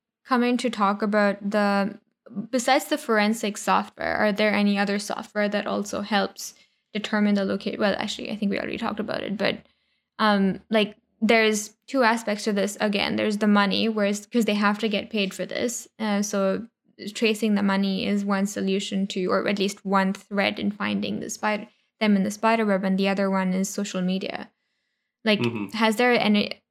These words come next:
Speaker 1: have you ever come across anyone who is completely off the grid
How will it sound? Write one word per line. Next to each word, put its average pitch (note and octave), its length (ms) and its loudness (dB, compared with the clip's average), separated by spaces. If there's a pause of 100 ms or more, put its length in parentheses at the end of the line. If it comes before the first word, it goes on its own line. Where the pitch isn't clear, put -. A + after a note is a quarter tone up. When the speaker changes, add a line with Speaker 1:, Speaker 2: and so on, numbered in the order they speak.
(140)
Speaker 1:
have A3 200 0
you A3+ 100 4
ever A#3 180 2
come B3+ 240 0
across A3 300 -2
anyone G3 340 0
who G#3 240 -2
is F#3+ 180 -2
completely G#3 640 -2
off G3 300 0
the G#3 60 -2
grid G3+ 480 0